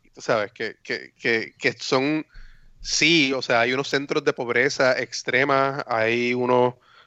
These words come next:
unos issues significativos de corrupción, eh, pero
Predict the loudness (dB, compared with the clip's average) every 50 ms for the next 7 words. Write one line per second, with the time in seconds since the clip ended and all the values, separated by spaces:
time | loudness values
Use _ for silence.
0 | _ _ 0 2 4 4 4 2 2 2 2 4 4 4 2 2 0 0 -2 -2
1 | -2 -2 -2 -2 -2 0 0 0 2 2 4 4 4 4 2 0 -2 -2 -4 -4
2 | -6 -6 -2 0 2 4 2 2 0 -2 -6 -8 -12 _ _ _ _ _ _ _
3 | _ -4 0 2 4 4 4 4 4 2 2 0 _ 0 2 2 2 2 0 -2